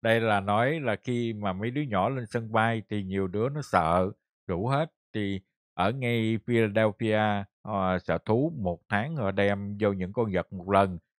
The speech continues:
để cho mấy đứa nhỏ không có bị stress đó, thấy vui, lên sân bay thấy vui hơn.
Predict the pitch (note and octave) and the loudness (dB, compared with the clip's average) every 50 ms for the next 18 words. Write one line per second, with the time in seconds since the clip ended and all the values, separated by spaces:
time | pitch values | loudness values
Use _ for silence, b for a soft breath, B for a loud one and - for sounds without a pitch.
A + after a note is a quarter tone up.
0 | _ _ _ _ _ _ _ _ G2 G#2+ B2 B2+ B2+ A#2 A2+ A2 A2+ B2 B2 C#3 | _ _ _ _ _ _ _ _ -2 -2 0 2 2 2 4 2 -2 -2 -2 -2
1 | D3 C#3 A2 F#2+ E2 D#2+ E2+ G2 B2 C#3 D3 D#3+ - _ - A#2 A2 A2 A#2+ B2+ | -4 -2 -2 -2 0 0 0 0 0 0 -4 -6 -12 _ -4 -4 -2 -2 -4 -2
2 | A#2 G#2 F#2 - - - _ - C3+ C#3+ - - - C3+ C#3 C#3+ - - _ _ | -2 -2 -4 -4 -6 -8 _ 0 2 2 0 0 -2 -2 -2 -2 -6 -12 _ _
3 | _ B2 B2+ C#3+ C#3 B2+ B2+ A#2+ A#2+ A#2+ A#2+ A#2+ A#2 A2+ A2 A2+ A2+ A2 G#2 A2+ | _ -4 -4 -4 -2 -2 0 2 4 4 4 4 4 4 2 2 0 0 0 -4
4 | G#2 G2+ G#2 G#2+ G#2+ G#2+ - B2+ B2+ B2+ A#2 A#2 A#2 A#2 A2 G#2 A2 A#2 B2 A2+ | -6 0 2 2 2 2 0 -2 -2 0 0 2 2 2 2 2 2 2 2 0